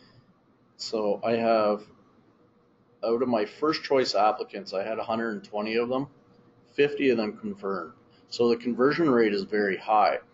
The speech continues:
However, when you go to our second choice applicants, where it says we had forty-eight second choice applicants,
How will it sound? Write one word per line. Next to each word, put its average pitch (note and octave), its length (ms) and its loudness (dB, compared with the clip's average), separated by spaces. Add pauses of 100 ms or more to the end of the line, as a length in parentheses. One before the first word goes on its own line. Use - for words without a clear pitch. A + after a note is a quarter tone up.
(420)
However, A#2+ 420 4
when A#2 180 0
you A2+ 80 -2
go C3+ 140 4
to C#3 80 2
our G#2+ 180 4
second - 400 -2
choice G#2 380 -4
applicants, F#2 800 -6
where G2 120 -10
it F#2 100 -14
says G#2 260 -6
we G2 120 -2
had F#2+ 220 -4
forty-eight A2+ 540 -2
second G#2 320 -4
choice G2+ 320 -6
applicants, F#2 720 -4